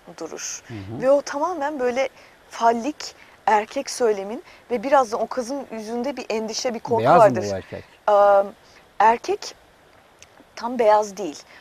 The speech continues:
Speaker 1: Ama sorun şurada zaten. Kızın bakışında biraz sonra tecavüze uğramadı, yani tecavüze
Speaker 2: Ha.
Speaker 1: uğrayacak, e, ya da elde edilecek bir kız
Speaker 2: Endişe
Speaker 1: gibi
Speaker 2: mi var?
Speaker 1: durur.
Speaker 2: Ha.
Speaker 1: Bir endişe vardır.
Speaker 2: Endişe var. Hı.
Speaker 1: Ve, e,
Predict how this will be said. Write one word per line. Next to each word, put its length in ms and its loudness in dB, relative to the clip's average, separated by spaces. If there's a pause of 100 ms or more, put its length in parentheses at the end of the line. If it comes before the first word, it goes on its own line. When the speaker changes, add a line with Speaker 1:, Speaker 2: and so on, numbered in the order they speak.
(160)
Speaker 1:
Ama 280 0
sorun 360 -2
şurada 360 -4
zaten. 400 -6 (720)
Kızın 460 -4
bakışında 720 -2
biraz 340 0 (100)
sonra 340 -2
tecavüze 600 0
uğramadı, 580 -4 (100)
yani 240 -8
tecavüze 480 0
Speaker 2:
Ha. 80 -6
Speaker 1:
uğrayacak, 540 -2 (360)
e, 40 2
ya 420 4
da 180 10 (360)
elde 360 4
edilecek 420 -6 (120)
bir 180 -4 (460)
kız 120 -2
Speaker 2:
Endişe 200 2
Speaker 1:
gibi 160 4
Speaker 2:
mi 60 -2
var? 80 0
Speaker 1:
durur. 280 -10 (140)
Speaker 2:
Ha. 200 -8
Speaker 1:
Bir 140 -8
endişe 460 0
vardır. 200 6
Speaker 2:
Endişe 360 -4
var. 160 -10 (120)
Hı. 220 -14
Speaker 1:
Ve, 160 -2 (480)
e, 400 6